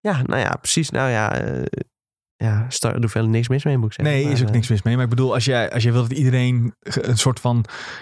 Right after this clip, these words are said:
Speaker 2: gelijk wordt getrokken en iedereen
Speaker 1: Ja,
Speaker 2: moet winnen.
Speaker 1: iedereen is een winnaar.
Speaker 2: Dat kan toch
Speaker 1: Nou,
Speaker 2: niet?
Speaker 1: daar word ik echt wel zo moe van. Het, eh, ja, eh, zo werkt het gewoon niet in het leven. Het leven is, eh, winnen en verliezen. En als jij een, eh,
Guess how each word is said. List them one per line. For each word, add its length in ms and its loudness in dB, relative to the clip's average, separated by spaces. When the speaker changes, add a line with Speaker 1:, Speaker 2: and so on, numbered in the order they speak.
Speaker 2:
gelijk 400 0
wordt 160 -4
getrokken 420 0
en 100 2
iedereen 540 2
Speaker 1:
Ja, 100 0
Speaker 2:
moet 140 2
winnen. 260 2
Speaker 1:
iedereen 320 0
is 120 -2
een 100 0
winnaar. 240 0
Speaker 2:
Dat 80 0
kan 100 0
toch 80 2
Speaker 1:
Nou, 240 0
Speaker 2:
niet? 100 -4
Speaker 1:
daar 100 0
word 120 -2
ik 80 -6
echt 140 -4
wel 120 0
zo 180 -2
moe 140 2
van. 260 -2
Het, 180 -4
eh, 80 0
ja, 340 0
eh, 280 0
zo 200 -4
werkt 160 -2
het 140 -4
gewoon 160 -2
niet 120 0
in 100 2
het 80 0
leven. 380 0
Het 120 0
leven 300 0
is, 160 -2
eh, 120 0
winnen 240 0
en 100 -2
verliezen. 380 0
En 200 0
als 180 -2
jij 340 0
een, 120 -2
eh, 260 0